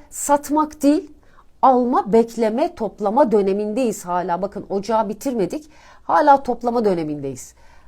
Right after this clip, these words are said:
Ee, hani elimizde ne var ne yok, e, alabildiğimiz kadar, e, varlık, e, almaya, e,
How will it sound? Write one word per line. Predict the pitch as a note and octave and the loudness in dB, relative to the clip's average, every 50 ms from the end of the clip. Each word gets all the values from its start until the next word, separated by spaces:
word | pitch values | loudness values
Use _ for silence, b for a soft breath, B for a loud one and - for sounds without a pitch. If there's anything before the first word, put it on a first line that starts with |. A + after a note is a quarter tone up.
| b b b - | b b b -6
Ee, | - F#3+ F3+ F3+ E3+ D#3+ D3 C#3+ C3 C3 B2+ - - - _ | -4 -4 -4 -4 -4 -6 -8 -8 -10 -10 -14 -16 -18 -10 _
hani | - C4+ A#3 | -4 -4 -4
elimizde | - - C#4 D4+ C#4 C#4+ C#4 A#3 C4 C4+ B3+ | -2 -2 -2 0 0 -2 -2 0 -2 0 0
ne | C4 C#4 C4 | 0 0 4
var | B3+ B3 A#3+ A#3 A#3 B3 | 4 4 4 2 0 0
ne | B3 A#3+ | 0 2
yok, | G#3+ G3 G3 - - b b b b b b b | 0 0 -2 -6 -12 b b b b b b b
e, | - F#3+ G3 F#3+ | -6 -4 -2 -2
alabildiğimiz | - - B3+ C4 A#3+ G#3+ A#3+ A#3+ A#3 G3+ A#3 A#3 A#3 A#3 A#3 - | -2 0 0 0 0 -2 -2 -2 -2 -2 -2 -2 -2 -2 -4 -4
kadar, | - B3 G3 E3+ F3 F#3+ - - b b b b b b b - | -2 -2 0 0 -2 -2 -4 -10 b b b b b b b -12
e, | - E3+ F3 D#3+ | -10 -8 -8 -6
varlık, | D#3+ F3+ G#3 A#3 B3+ C4 C4+ C4 B3+ A#3 A#3+ - - - - - - - - - - | -6 -4 -2 2 4 6 6 8 6 4 4 0 -6 -20 -20 -20 -20 -20 -16 -8 -6
e, | F#3+ F#3 - - | -6 -6 -2 0
almaya, | - A3+ A#3+ A#3 G#3+ G3+ G3 G3+ A#3 C#4+ C#4+ b b b b b - - | 2 2 4 2 2 2 0 0 0 -2 -4 b b b b b -10 -6
e, | - G3 G3+ G3 F#3+ G3 F#3+ | -4 -2 0 0 0 0 0